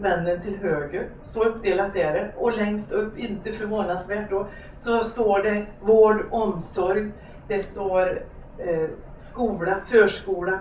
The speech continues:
sjuksköterskor. Eh, och här, när vi tittar på var de allra, allra flesta männen finns, de mansdominerade arbetsplatserna, så är det också inom de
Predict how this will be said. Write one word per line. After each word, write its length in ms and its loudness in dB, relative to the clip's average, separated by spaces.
sjuksköterskor. 1000 -4
Eh, 340 0
och 100 2
här, 540 6
när 120 6
vi 140 2
tittar 320 0
på 160 4
var 220 8
de 280 2
allra, 240 4
allra 200 0
flesta 400 -2
männen 460 -2
finns, 160 -2
de 100 -2
mansdominerade 720 0
arbetsplatserna, 840 -4
så 140 4
är 160 8
det 120 2
också 280 0
inom 320 0
de 180 0